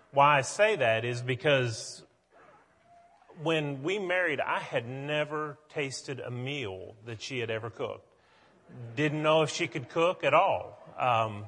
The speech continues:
but I had faith that, blind faith, that, that she could.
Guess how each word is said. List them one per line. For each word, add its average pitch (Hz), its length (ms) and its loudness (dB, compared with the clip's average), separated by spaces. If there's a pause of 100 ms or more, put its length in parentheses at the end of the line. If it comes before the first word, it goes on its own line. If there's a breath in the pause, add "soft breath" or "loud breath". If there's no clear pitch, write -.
but 135 220 6
I 147 340 2 (140)
had 143 260 2
faith 151 520 2
that, 113 280 0 (240 loud breath)
blind 156 460 6
faith, 120 480 0
that, 117 340 -2
that 120 180 -2
she - 200 -10
could. 110 480 -4